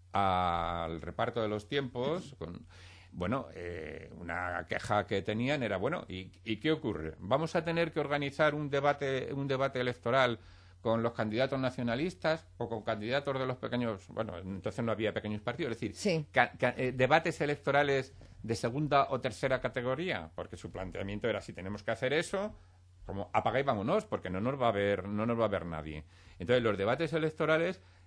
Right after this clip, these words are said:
Speaker 1: está clarísimo, tienen más o menos atractivo en función de quién sea el candidato. En su día, los,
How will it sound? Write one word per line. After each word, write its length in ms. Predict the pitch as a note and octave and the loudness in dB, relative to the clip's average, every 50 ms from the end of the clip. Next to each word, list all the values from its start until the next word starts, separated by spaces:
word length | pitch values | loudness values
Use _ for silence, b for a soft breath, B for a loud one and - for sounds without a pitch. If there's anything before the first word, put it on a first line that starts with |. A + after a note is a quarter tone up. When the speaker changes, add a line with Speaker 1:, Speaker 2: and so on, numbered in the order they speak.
| b - | b -10
Speaker 1:
está 400 | - F2 - - - - C#3 - | -8 -8 -8 -4 -2 0 0 2
clarísimo, 760 | - A#2 G#2 C#3 F#3 - - - F#2+ F2+ E2 D#2+ D#2+ - b b b b b b b - - - - | 2 2 2 2 0 -2 -4 -4 -4 -2 -2 -2 -4 -6 b b b b b b b -20 -20 -14 -6
tienen 320 | - C#3+ C#3+ C3+ B2+ B2 | -2 0 0 2 2 2
más 380 | A#2+ A2+ A#2+ D3 F3+ F#3+ - - | 2 4 4 4 4 2 2 -2
o 20 | |
menos 300 | E3+ E3 E3 E3 D#3+ - | -2 -2 -2 -2 -2 -2
atractivo 640 | E3 - D#3 D#3+ D#3 - - D#3+ D#3 D#3 E3 F#3 G#3 - - | -4 -2 -2 -4 -6 -2 -2 0 0 0 -2 -4 -4 -6 -6
en 120 | - A2+ G#2+ | -6 -6 -2
función 560 | - A#2 A2 G2+ - - C3+ D3+ F#3 F3 - - - - - | -2 -2 -2 -2 -2 0 0 0 0 0 -4 -10 -16 -16 -12
de 200 | - G2 G#2+ G2+ | -4 -2 -2 -2
quién 240 | - B2+ C3 C3+ B2+ | 0 -2 -2 -2 -2
sea 320 | - - A#2+ A#2+ A2 G#2 | -2 0 4 4 4 4
el 120 | G2+ G2 F#2 | 4 2 0
candidato. 500 | - F2 F2 E2 E2 D#2+ D#2 D#2+ D2+ C#2+ - | -2 -2 -2 -2 -2 -4 -4 -6 -8 -10 -8
En 120 | F2+ F2+ | -10 -10
su 200 | - - G#2 F2+ | -8 -6 -6 -4
día, 340 | F2 A2 B2+ B2 G#2+ F#2 B B B B B B B B - - | -2 0 2 2 0 0 B B B B B B B B -14 -12
los, 200 | E2 F2 - | -12 -12 -10